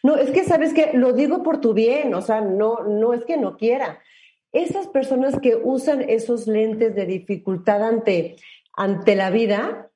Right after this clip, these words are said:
con frases, eh, pues, "No te hagas muchas ilusiones, ¿eh? Si te dijeron eso en el, en el trabajo, pues, a lo mejor es nada más te están tanteando. Pues, ¿no crees que es tan fácil?". Esas personas en su verbalización es terrible.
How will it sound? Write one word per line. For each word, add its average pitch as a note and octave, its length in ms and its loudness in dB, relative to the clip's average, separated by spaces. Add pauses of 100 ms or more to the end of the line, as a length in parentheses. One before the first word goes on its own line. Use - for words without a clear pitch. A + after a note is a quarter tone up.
(100)
con A3 180 0
frases, A#3+ 460 -2
eh, A3 200 0
pues, G#3+ 140 -2
"No C#4+ 140 -2
te G4+ 100 -2
hagas F#4 180 -2
muchas C4 380 -2
ilusiones, G3+ 840 -4
¿eh? A#3 280 -2
Si A3 100 -2
te G3+ 160 -2
dijeron C4+ 460 -2
eso C4 220 -2
en C4 60 -2
el, F#3+ 240 -2
en E3+ 200 -6
el E3 100 -8
trabajo, F#3 600 -2 (280)
pues, E3+ 140 -8
a G#3 80 4
lo G3 120 2
mejor G#3 320 0
es D#4+ 100 0
nada C#4 220 0
más A#3+ 220 -2
te B3 60 -4
están A3+ 320 -2
tanteando. A3 760 -2 (260)
Pues, F#3+ 140 -2
¿no B3 220 2
crees E4 240 0
que F4 80 -4
es E4+ 120 -2
tan B3+ 280 0
fácil?". A3+ 560 -4 (180)
Esas D#4+ 420 2
personas G3 720 -2
en F#3 240 0
su F3+ 160 -2
verbalización E3+ 920 0
es - 240 0
terrible. E3 560 -2